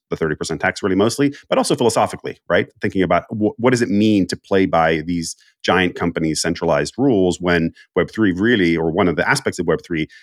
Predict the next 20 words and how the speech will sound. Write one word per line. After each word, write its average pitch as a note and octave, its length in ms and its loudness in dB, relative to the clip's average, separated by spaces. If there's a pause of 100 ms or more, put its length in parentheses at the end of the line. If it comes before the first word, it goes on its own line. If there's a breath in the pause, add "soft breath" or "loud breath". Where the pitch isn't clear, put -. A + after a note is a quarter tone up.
(140 loud breath)
is F2+ 80 0
all F2+ 120 4
about D#2+ 200 2
decentralization D#2 920 -2 (240)
and D#2+ 120 0
this D#2 100 -2
kind D#2 160 -2
of D#2 140 -6
ethos F#2 540 -2 (140)
around, D2+ 500 0 (420)
um, C2 560 -2 (480)
uh, - 240 -12 (840)
you F2 140 -8
know, A#1+ 200 -8 (600)
what F#2+ 300 0
Web F2+ 160 2
three F#2 180 -2
really E2 200 -2
stands D#2+ 440 2
for, - 320 -8